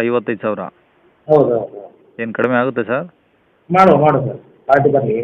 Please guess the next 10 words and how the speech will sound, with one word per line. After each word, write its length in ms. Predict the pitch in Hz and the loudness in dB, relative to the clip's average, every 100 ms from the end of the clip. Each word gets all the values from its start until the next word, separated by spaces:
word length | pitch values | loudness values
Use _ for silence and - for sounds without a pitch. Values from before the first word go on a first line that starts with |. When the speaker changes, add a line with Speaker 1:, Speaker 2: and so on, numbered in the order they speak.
| 117 | -8
Speaker 2:
ಕಮ್ಮಿ 160 | 127 127 117 | -8 -8 -6
ಮಾಡ್ಕೊಡು. 260 | 123 117 | -4 -4
Speaker 1:
ಹ್ಮ್. 640 | - _ _ _ _ _ - | -6 _ _ _ _ _ -14
ಕಮ್ಮಿ 180 | 107 107 104 | -10 -8 -8
ಮಾಡ್ಕೊಡ್ತೀರಾ? 460 | 101 107 - 98 87 _ _ _ _ _ _ - 143 | -8 -10 -10 -10 -12 _ _ _ _ _ _ -4 -2
Speaker 2:
ಹೌದು, 200 | 135 131 | 0 -2
ಹೌದು, 160 | - 127 | -8 -8
ಗ್ಯಾರಂಟಿ. 320 | 110 104 - _ _ _ 110 98 | -8 -12 -20 _ _ _ -10 -10
Speaker 1:
ಓಕೆ 200 | - | -10
ಸರ್, 120 | - | -14